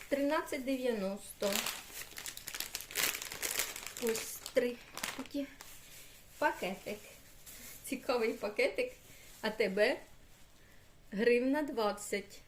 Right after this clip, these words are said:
Це, що купили. І продовжили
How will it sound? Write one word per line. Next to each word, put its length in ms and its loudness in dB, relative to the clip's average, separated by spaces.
Це, 300 8
що 180 6
купили. 680 4
І 240 -2
продовжили 840 6